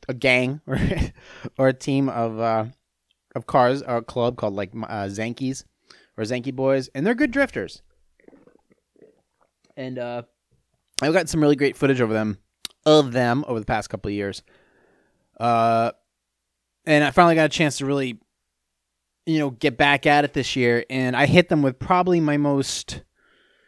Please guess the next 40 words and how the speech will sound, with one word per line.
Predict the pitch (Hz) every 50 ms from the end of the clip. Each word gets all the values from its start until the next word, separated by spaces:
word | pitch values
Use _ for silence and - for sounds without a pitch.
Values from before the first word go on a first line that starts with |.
| _ _ _ _ _ _ _ _ _ _ _ _ _ _ _ _ _ _ _ _ _ -
I | - 214 262
don't | 302 320
know, | 277 151
is | 160 190
it | 247
my | 254 285
most | 294 294 320 294 -
aggressive | 262 185 151 143 151 180 180 - - 208 185
video? | 180 202 202 214 214 208 214 214 214
I | - 254
don't | 311 349
know | 370
if | 330
it's | 311 247
my | 285 254
most | 247 220 -
aggressive | 202 151 135 143 147 143 - - 170 160
video, | 170 180 180 175 175 160
but | 143 139
I | 139
really | 143 160 185 202 185
tried | - 208 190 165
to | 160
tie | 151 - 165 160 156
it | 151 127 135
back | 147 151 151 - _ -
to | - 175 160 151 151 147 147 139 143 151
the, | 160 147 139 147 147 143 139 139 139 135 135 135 135 - _ _ _
when | 160 147 143
I | 147 143
did | 147 156 143 -
P | - - 180 175
S | 170 151 - -
Vlog | 135 143 143 143 143 139 135 135 135 120 - - _
Week | 156 135 147 156 -
eighty-five, | 160 135 135 127 117 - - - 135 127 127 131 147 160 175 165 - -
Si-, | - - - 147 131 - - 139 135 -
Sideways | - - 151 147 139 139 135 127
Part | - 139 131 - -
Two, | - 139 135 147 185 180